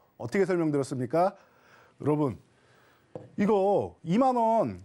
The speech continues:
이탈할 때 정리하신 분들, 기다리신 분들, 한 만 이천 원 구간 정도까지 내려왔는데, 여기 보이시죠? 만 이천 원 구간까지 왔는데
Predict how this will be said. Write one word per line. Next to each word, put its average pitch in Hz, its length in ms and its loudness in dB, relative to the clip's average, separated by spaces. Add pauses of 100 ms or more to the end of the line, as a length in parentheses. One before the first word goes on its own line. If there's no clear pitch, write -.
(100)
이탈할 220 380 -2
때 - 80 -4
정리하신 170 480 0
분들, 151 200 0
기다리신 180 500 -2
분들, 135 520 0 (380)
한 254 160 -2
만 165 180 0
이천 277 240 -4
원 269 200 0
구간 247 160 0
정도까지 226 460 0
내려왔는데, 143 580 0
여기 147 160 2
보이시죠? 143 520 0
만 143 180 0
이천 262 180 -2
원 254 100 -4
구간까지 226 380 -2
왔는데 156 640 -2